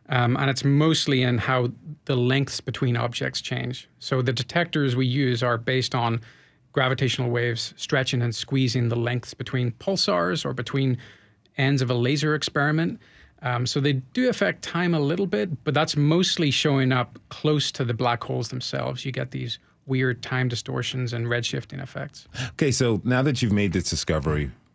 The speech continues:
Speaker 2: what questions are you looking forward to answering?
Speaker 1: I really want to find one of these individual dances of black holes and start studying that in detail, maybe even seeing gas swirling around there. So you've got light coming from it as well.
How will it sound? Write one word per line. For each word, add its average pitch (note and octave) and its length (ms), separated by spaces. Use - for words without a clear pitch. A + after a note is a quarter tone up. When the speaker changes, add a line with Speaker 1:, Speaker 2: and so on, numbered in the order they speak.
Speaker 2:
what - 180
questions F#2+ 720
are E2+ 120
you F#2 220
looking D#2 300
forward C2 380
to - 160
answering? - 400
Speaker 1:
I D3+ 100
really D#3 380
want C3+ 180
to B2 60
find A#2+ 400
one C#3+ 140
of B2+ 120
these B2+ 440
individual C3+ 520
dances B2 420
of A2+ 140
black A#2 260
holes B2+ 300
and A#2+ 100
start A2+ 240
studying A#2+ 440
that A#2 140
in A#2 140
detail, A#2+ 480
maybe D3+ 220
even C3+ 260
seeing B2 400
gas B2 340
swirling B2 380
around A#2 360
there. C3 180
So - 120
you've B2 120
got C3+ 120
light B2+ 380
coming B2 220
from C3 180
it - 80
as C3 160
well. C3 360